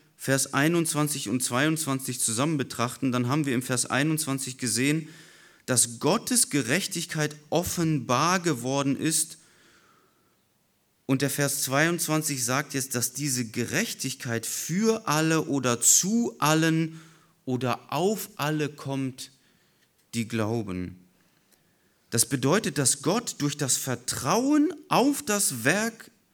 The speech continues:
Jesu die Gerechtigkeit Gottes zu mir oder auf mich kommen lässt. Gottes Gerechtigkeit ist zu mir gekommen.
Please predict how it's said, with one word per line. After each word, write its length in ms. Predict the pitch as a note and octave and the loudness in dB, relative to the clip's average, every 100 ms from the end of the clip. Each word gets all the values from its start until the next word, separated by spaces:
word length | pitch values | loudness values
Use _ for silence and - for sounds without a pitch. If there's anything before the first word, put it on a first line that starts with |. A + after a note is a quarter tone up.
| _ _ _ - | _ _ _ -6
Jesu 540 | A#2+ F#3 G3+ F3 F#3 | 0 2 2 2 -2
die 260 | C#3+ C#3+ B2+ | -2 -2 2
Gerechtigkeit 1080 | C#3 A#2 G#3+ - - F#3 - D3 D3 D3 | 2 4 2 0 -4 -2 0 0 0 -2
Gottes 640 | - D3+ D3+ C3+ - - - - _ _ _ _ _ | -4 -4 -2 0 0 -2 -8 -20 _ _ _ _ _
zu 500 | - - F3 A3+ A#3+ A3 | 0 2 2 0 2 2
mir 500 | F3 F#3+ G3 F#3 - | 0 0 -2 -4 -4
oder 480 | D3 C#3 - - | -4 -4 -6 -8
auf 420 | C3 D#3+ F3+ - A#2+ | -4 0 0 -2 -6
mich 480 | B2 D3 C#3+ - | -4 -4 -4 -10
kommen 480 | - B2+ B2+ B2 A2+ | -12 -6 -4 -4 -4
lässt. 540 | G2+ F#2+ - - - - _ _ _ _ _ _ _ _ _ _ _ _ _ _ _ _ _ _ _ _ _ _ _ _ _ _ - | -4 -4 -6 -8 -12 -20 _ _ _ _ _ _ _ _ _ _ _ _ _ _ _ _ _ _ _ _ _ _ _ _ _ _ 2
Gottes 460 | F3 A3+ G#3 - | 2 4 4 4
Gerechtigkeit 840 | D3 C3+ E3+ - D3+ D#3 D3 C#3+ - | 2 0 -2 -2 -6 -6 -6 -6 -6
ist 420 | C3 - - - | -6 -6 -8 -8
zu 220 | - - | -6 -4
mir 600 | D#3+ D#3+ D#3+ C#3 C#3 C3+ | -4 -4 -2 0 0 0
gekommen. 720 | A#2+ A#2+ - C3 G#2+ E2 G#2+ | -2 -8 -6 -6 -4 -6 -10